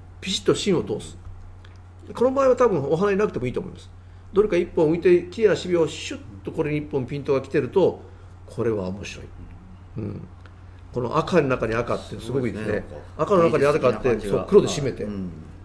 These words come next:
Speaker 1: これはすごくいいんですね。ただちょっとやっぱりその、ボコのピントが、
Speaker 2: うん。
Speaker 1: どれにするか悩むところですよね。合ってるとこがちょっと、えー、はっきりしない。例えば下でもいいんですよ。一番下のでもいいし、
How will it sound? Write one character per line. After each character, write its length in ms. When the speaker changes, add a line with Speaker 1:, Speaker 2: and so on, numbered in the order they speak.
Speaker 1:
こ 160
れ 60
は 120
す 140
ご 80
く 80
い 40
い 20
ん 20
で 80
す 60
ね。 200
た 120
だ 60
ち 80
ょ 40
っ 20
と 80
や 80
っ 20
ぱ 80
り 60
そ 60
の、 220
ボ 140
コ 80
の 100
ピ 180
ン 120
ト 100
が、 260
Speaker 2:
う 40
ん。 220
Speaker 1:
ど 100
れ 80
に 60
す 80
る 60
か 80
悩 180
む 80
と 80
こ 80
ろ 80
で 60
す 40
よ 60
ね。 280
合 80
っ 120
て 80
る 80
と 100
こ 120
が 60
ち 80
ょ 20
っ 40
と、 280
え 220
ー、 20
は 100
っ 40
き 120
り 40
し 140
な 140
い。 60
例 100
え 40
ば 80
下 180
で 60
も 80
い 20
い 40
ん 20
で 40
す 60
よ。 220
一 140
番 140
下 120
の 80
で 60
も 60
い 60
い 40
し、 280